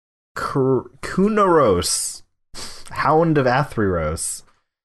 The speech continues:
It's like dogs that sound like their owners. Uh, it is a three three. It has three heads. It has Vigilance, Menace, and Lifelink, three keywords. It says, "Creature cards in graveyards can't enter the battlefield,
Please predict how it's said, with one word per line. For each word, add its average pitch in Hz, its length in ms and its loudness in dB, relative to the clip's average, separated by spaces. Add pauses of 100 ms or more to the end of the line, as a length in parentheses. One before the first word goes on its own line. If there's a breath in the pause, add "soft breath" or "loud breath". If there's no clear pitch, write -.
(200)
It's - 80 -10
like 85 220 -4
dogs 85 360 0
that 71 120 -10
sound 82 200 -2
like 80 120 -4
their 80 160 -6
owners. 76 380 -6 (520 soft breath)
Uh, 101 280 4
it 135 80 4
is 151 100 4
a 139 60 2
three 160 240 2
three. 98 420 0 (220)
It 107 80 0
has 113 140 4
three 139 200 2
heads. 139 560 2 (540)
It 110 40 2
has 113 180 2
Vigilance, 139 680 2
Menace, 139 360 2
and 131 180 4
Lifelink, 135 460 2
three 117 260 0
keywords. 113 680 2 (320 soft breath)
It 139 140 2
says, 151 440 4
"Creature 202 320 0
cards 190 360 2
in 165 160 2
graveyards 170 600 2
can't 165 340 0
enter 151 160 2
the 143 80 4
battlefield, 143 720 2